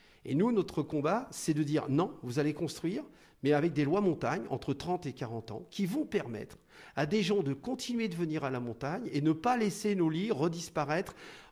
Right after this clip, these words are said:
pareil, dans dix ans, et d'être obligés de reconstruire dans dix ans encore six mille cinq cents, euh, lits, euh, comme on, comme, comme, comme ce qu'on a perdu, en fait. Donc, l'idée, c'est de dire, il faut qu'on arrive à concevoir le résidentiel,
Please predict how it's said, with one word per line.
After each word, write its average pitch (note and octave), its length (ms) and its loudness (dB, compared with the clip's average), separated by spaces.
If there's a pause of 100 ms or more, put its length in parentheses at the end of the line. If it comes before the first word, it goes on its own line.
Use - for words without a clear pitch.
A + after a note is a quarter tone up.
pareil, D#3+ 320 4
dans E3 160 0
dix C3 220 -4
ans, G3 120 0
et C#3+ 140 0
d'être F3+ 260 2
obligés D3 280 0
de D#3+ 80 2
reconstruire F#3 880 0
dans D#3 160 0
dix B2+ 240 -4
ans A#2 180 -4
encore D3 440 0
six - 200 -2
mille C3 240 0
cinq B2 200 -8
cents, C#3 420 -2
euh, A2+ 100 -2 (280)
lits, C3+ 340 -2
euh, A2 260 -2
comme B2 200 -4
on, A#2+ 160 -4
comme, G#2+ 240 -10
comme, - 200 -12
comme - 180 -14 (140)
ce - 120 -10
qu'on C#3+ 160 0
a C#3+ 80 0
perdu, C#3+ 300 -4
en C#3+ 80 -6
fait. - 280 -12 (400)
Donc, D3+ 220 4 (240)
l'idée, G3 420 4
c'est - 220 0
de D#3+ 100 4
dire, D#3+ 320 2 (340)
il D3+ 100 0
faut F#3 180 0
qu'on E3+ 200 2
arrive F3 360 2
à A#2+ 80 2
concevoir D#3+ 720 -2 (300)
le C3+ 160 6
résidentiel, D#3 680 2